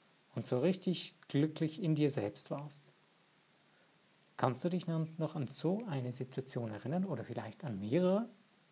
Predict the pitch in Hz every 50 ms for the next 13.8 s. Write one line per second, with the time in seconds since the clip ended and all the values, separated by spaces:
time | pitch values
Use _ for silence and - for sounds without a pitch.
0 | - - - - - 135 120 - - - - - - - - - - - - -
1 | - - - - - - - - - - - - - - - - - - 120 104
2 | 113 117 104 101 95 92 95 98 107 110 113 123 120 113 110 110 110 107 107 110
3 | 147 190 185 - - - - - - - - 123 113 - - - 185 196 190 -
4 | - - 165 - - - 151 151 156 160 156 165 180 147 139 - 139 143 143 139
5 | 127 131 127 - - - 135 131 131 - - 131 127 123 127 123 117 107 98 95
6 | - - - - - - - - - - - 131 - - - 123 143 135 - -
7 | 143 135 131 127 131 - - 226 233 - - - 156 139 - - 165 160 - -
8 | 160 147 - - 170 151 147 135 147 147 143 147 139 127 120 120 - - 123 120
9 | 120 - - - - - - - - 165 170 160 - - 165 156 151 147 143 147
10 | 151 147 - - 143 - - - - - 240 202 220 233 202 180 190 196 196 190
11 | 196 - 190 190 196 190 - - - - - - - - - - - - - -
12 | - 98 120 131 135 - - - 170 160 156 151 156 - - 165 165 185 175 135
13 | 127 127 113 117 120 123 135 147 151 147 156 156 151 151 156